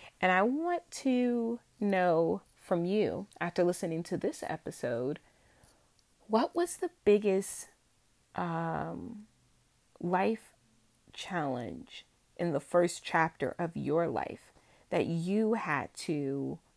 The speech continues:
go through? And what lesson did you learn from it? I'd love to hear that. I've shared mine. I'd love for you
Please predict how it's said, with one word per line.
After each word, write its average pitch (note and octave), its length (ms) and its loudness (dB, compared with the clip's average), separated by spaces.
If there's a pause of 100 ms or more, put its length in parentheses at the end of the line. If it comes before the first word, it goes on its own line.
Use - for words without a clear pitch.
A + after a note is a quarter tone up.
(160)
go D3 180 4
through? C#3 480 -6 (720)
And E3 300 2
what E3 260 2 (800)
lesson E3+ 460 0
did D3+ 240 -4
you A3 120 -2
learn D2+ 340 -8 (600)
from - 260 -6
it? - 340 -16 (560)
I'd D#4+ 180 2
love F#3+ 180 8
to - 80 -4
hear C3+ 260 0
that. G2+ 200 -6 (340)
I've G#3+ 240 4
shared B3 360 4
mine. D3+ 400 2 (400)
I'd E3 220 2
love F3+ 260 6
for - 140 -6
you D3+ 360 -2